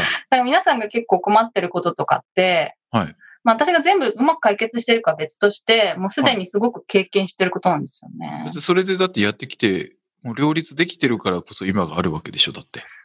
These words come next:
Speaker 1: まあ、うまく両立できてるかわかんないですけど、
Speaker 2: うん。
Speaker 1: なんとかやってますよね。はい。
Speaker 2: 何が一番ポイントなんですか？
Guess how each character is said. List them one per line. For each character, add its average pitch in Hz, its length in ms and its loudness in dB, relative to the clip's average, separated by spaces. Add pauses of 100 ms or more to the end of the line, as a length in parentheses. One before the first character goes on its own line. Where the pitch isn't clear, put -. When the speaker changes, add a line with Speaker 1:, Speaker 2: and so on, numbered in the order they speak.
(120)
Speaker 1:
ま 240 160 4
あ、 - 20 2
う 269 40 0
ま 311 140 0
く 269 140 -2
両 220 160 2
立 233 200 -4
で 254 100 2
き - 80 -8
て 202 100 0
る 180 60 -4
か 165 120 2
わ 160 80 -2
か 247 140 0
ん 269 60 -4
な 208 100 0
い 165 80 -4
で 165 80 -18
す - 60 -20
け 165 160 -10
ど、 180 160 2
Speaker 2:
う - 20 0
ん。 180 40 0
Speaker 1:
な 220 100 4
ん 233 80 -2
と 202 80 -10
か 156 100 -2
や 156 80 -4
っ 151 120 -8
て 202 140 2
ま 196 160 0
す 190 140 -16
よ 151 100 -6
ね。 175 240 0
は 202 200 2
い。 165 140 -10 (340)
Speaker 2:
何 302 340 0
が 110 80 2
一 98 240 0
番 101 260 0
ポ 117 220 2
イ - 20 4
ン 139 40 4 (120)
ト 120 120 -4
な 117 120 2
ん 110 80 -4
で - 80 -4
す - 140 2
か？ - 160 -20